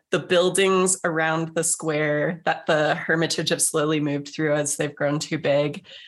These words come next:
Um, and then, yeah, beyond that, you have, like, the inns and restaurants and then the shops. Um, and then, of course,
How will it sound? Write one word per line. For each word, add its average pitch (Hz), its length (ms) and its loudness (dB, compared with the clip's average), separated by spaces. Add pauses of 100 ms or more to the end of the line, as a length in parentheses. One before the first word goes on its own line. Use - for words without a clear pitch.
(240)
Um, 151 280 2 (180)
and 160 140 -2
then, 151 580 -2
yeah, - 360 0 (120)
beyond 170 400 4
that, 160 320 -2
you 165 120 -6
have, 143 340 -2
like, - 320 -4
the 160 180 -2
inns 233 240 0
and 196 100 -2
restaurants 180 760 0
and 170 180 -2
then 170 100 0
the 160 80 0
shops. - 680 -2 (380)
Um, 165 260 2 (100)
and 175 100 0
then, 170 80 2
of 160 100 -2
course, - 560 0